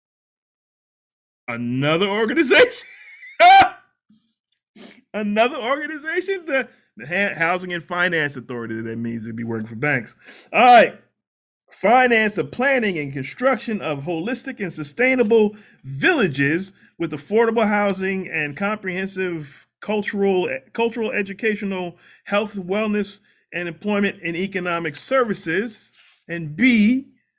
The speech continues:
function a, for-, function as a source of grants and loans for persons seeking affordable housing. Uh, everything's affordable when you get, when you get your loot, right? As Sam said. Um,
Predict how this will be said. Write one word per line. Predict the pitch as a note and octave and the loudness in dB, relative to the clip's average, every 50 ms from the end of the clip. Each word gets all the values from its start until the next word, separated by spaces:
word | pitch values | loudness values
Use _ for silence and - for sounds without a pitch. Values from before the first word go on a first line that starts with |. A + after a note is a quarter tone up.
| _ _ _ _ _ | _ _ _ _ _
function | - - - A3+ A#3 G#3 - - A#3+ A3+ A3 A3 G3+ | -12 -6 -4 -2 -2 -2 -4 -6 -6 -4 -4 -4 -2
a, | - F#3 F#3+ F#3 F3+ D#3+ - - - | -2 0 0 0 0 -2 -4 -8 -12
for-, | - - A3+ A3+ A3 | -6 -4 -4 -4 -4
function | - - - - - - A3+ A3+ A3 - A3 E3+ | -6 -10 -16 -16 -12 -8 -6 -6 -6 -6 -4 -2
as | F3 E3+ D3 | 0 0 0
a | D3 D3 | 0 -2
source | C#3+ - - A3+ A3+ G#3+ G3+ - | -2 -2 0 0 0 0 0 -2
of | - D3 C3+ B2+ | -4 -6 -8 -8
grants | B2 C3 D#3 F#3+ A3 B3 C4+ C4 G#3 - | -6 -4 -2 0 0 0 0 -2 -4 -6
and | A3+ A3+ A3 | -6 -4 -2
loans | G#3+ G#3 A#3 A#3+ A3+ G#3+ G#3 G3 G3 G3 | 0 0 0 0 0 0 -2 -2 -4 -6
for | G3 G#3 G3+ | -6 -8 -8
persons | G3 - B3 A#3 A3 A3 A3+ A#3 A3+ A3 | -4 -2 0 0 0 -2 -6 -8 -10 -8
seeking | - A#3 G#3+ A3 A3 A3 | -10 -10 -8 -6 -4 -4
affordable | A3 G#3 G#3 - A3 A3+ A3+ G#3 G#3 G3+ G#3+ G#3 | -2 -4 -4 -2 -2 0 0 0 0 -2 -2 -2
housing. | G#3 G3 G3+ G3+ F#3+ F3 D#3 C#3+ C3+ A#2 A#2 A2 A2 - _ _ _ _ _ _ _ _ _ _ _ _ _ _ - | 0 0 0 0 0 -2 -2 -4 -6 -8 -8 -10 -12 -16 _ _ _ _ _ _ _ _ _ _ _ _ _ _ -18
Uh, | - | -16
everything's | - B3+ C4+ C4 A3+ - - A#3+ - - - - - - - - A4+ A4 G#4+ - G4+ F#4+ D4+ | -14 -12 -12 -10 -8 -8 -6 -6 -6 -6 -4 -4 -4 -2 0 0 2 2 2 2 0 0 -2
affordable | E4 C4+ - E4 D4 C4+ C#4 C4 C4 B3+ | -2 -4 -4 0 0 0 0 0 -2 -2
when | B3+ C4 | -2 -2
you | B3+ B3+ | -4 -4
get, | A3 C4+ B3+ - - | -4 -6 -10 -10 -10
when | A#3 A#3+ | -8 -4
you | B3+ B3+ B3 | -4 -2 -2
get | C4+ A3+ G#3+ | -2 -4 -4
your | B3 A#3+ | -6 -2
loot, | E4 A4+ G#4 - G#3+ - - _ _ _ _ _ _ _ - | 0 2 2 2 -2 -8 -20 _ _ _ _ _ _ _ -8
right? | C#4+ D#4+ D#4 D#4 - - - | -6 -2 -2 -2 -2 -2 -4
As | A3+ A#3+ G#3+ - | -4 -4 -4 -4
Sam | - C#4+ C#4+ C4+ C4 C4 | -6 -6 -6 -6 -6 -6
said. | - - C4+ B3+ B3 - - - _ _ _ _ _ - | -6 -4 -4 -4 -4 -4 -8 -12 _ _ _ _ _ -6
Um, | - B3 A#3+ A3+ - - - - - - - - - - | -2 0 0 0 0 -2 -6 -6 -8 -10 -12 -16 -18 -20